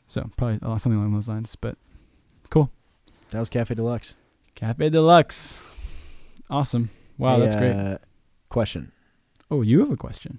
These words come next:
Speaker 2: Uh, I do have a question. So there's this guy. Uh, he kinda goes off the deep end every now and then.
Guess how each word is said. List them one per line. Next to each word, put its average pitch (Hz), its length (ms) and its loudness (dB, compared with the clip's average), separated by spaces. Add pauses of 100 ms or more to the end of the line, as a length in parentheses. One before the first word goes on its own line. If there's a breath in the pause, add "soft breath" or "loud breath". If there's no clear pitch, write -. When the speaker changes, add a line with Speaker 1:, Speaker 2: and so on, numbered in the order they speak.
Speaker 2:
Uh, 92 260 -4
I 87 60 -4
do 92 100 -6
have 85 100 -6
a 76 40 -10
question. 71 460 -14 (1000 soft breath)
So - 140 0
there's 156 80 4
this 165 140 2
guy. 127 520 6 (500 loud breath)
Uh, 110 480 2
he 104 140 0
kinda 127 200 2
goes 117 180 2
off 110 100 2
the 107 80 -2
deep 98 240 0
end 92 120 0
every 90 140 -2
now 90 200 -2
and 92 100 -4
then. 92 260 -2